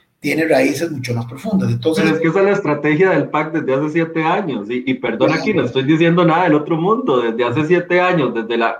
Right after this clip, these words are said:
Speaker 2: desde la, desde el día que Luis Guillermo Solís dijo, "La finca está encharralada", hasta el día de hoy, todos los culpables y todas las situaciones del país, eh, malas corresponden del ocho de mayo del dos mil catorce para atrás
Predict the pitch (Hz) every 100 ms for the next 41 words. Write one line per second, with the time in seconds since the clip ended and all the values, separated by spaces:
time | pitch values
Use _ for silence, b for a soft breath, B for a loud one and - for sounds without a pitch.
0 | - 135 135 131 131 - 143 147 143 139
1 | 147 180 180 180 175 156 151 156 170 165
2 | 160 165 151 175 160 120 - b b _
3 | 117 120 165 175 - 117 135 135 135 180
4 | 143 120 131 139 147 - - 120 117 123
5 | 117 113 127 151 160 143 127 143 156 _
6 | _ _ _ _ 147 151 190 - 143 127
7 | 151 175 165 123 107 - 131 151 170 160
8 | 147 113 117 127 156 156 143 113 113 131
9 | 143 107 98 107 104 104 - 101 104 117
10 | 123 120 156 175 - _ _ - 123 117
11 | - 127 139 170 143 135 127 131 131 175
12 | 160 180 180 135 113 110 117 - 160 -
13 | 165 220 170 127 113 135 139 135